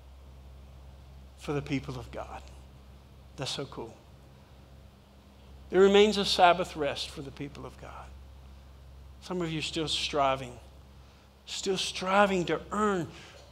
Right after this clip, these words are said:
God's approval. Maybe because you grew up that way and you, your dad never said it, he never said thank you, he never said good job. Maybe your mom never, you could never please her.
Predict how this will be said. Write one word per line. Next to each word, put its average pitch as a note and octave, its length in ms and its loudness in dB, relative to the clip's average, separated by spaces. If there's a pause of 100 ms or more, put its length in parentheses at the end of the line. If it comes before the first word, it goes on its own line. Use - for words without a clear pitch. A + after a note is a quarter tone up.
(100)
God's F#3+ 460 4
approval. D3 400 4
Maybe G#3+ 300 6
because F#3 400 4
you E3 80 -2
grew E3 180 4
up A3+ 100 0
that D#3 160 -2
way C#3+ 220 2 (300)
and C#3+ 160 0
you, D3+ 160 0
your D3+ 160 -2
dad D#3 260 8
never D#3 200 2
said D3+ 240 2
it, D3+ 180 -4 (140)
he D3 340 2
never D#3+ 180 4
said D#3 260 0
thank E3 280 6
you, D#3+ 120 2
he D3 80 4
never D3 200 0
said C#3 260 0
good D3+ 220 -2
job. D#3 400 8 (240)
Maybe D#3+ 180 4
your D3+ 140 0
mom D#3 320 8
never, D#3+ 200 4
you D#3+ 220 2
could D3+ 160 -2
never D#3 260 2
please E3 300 0
her. D#3+ 100 0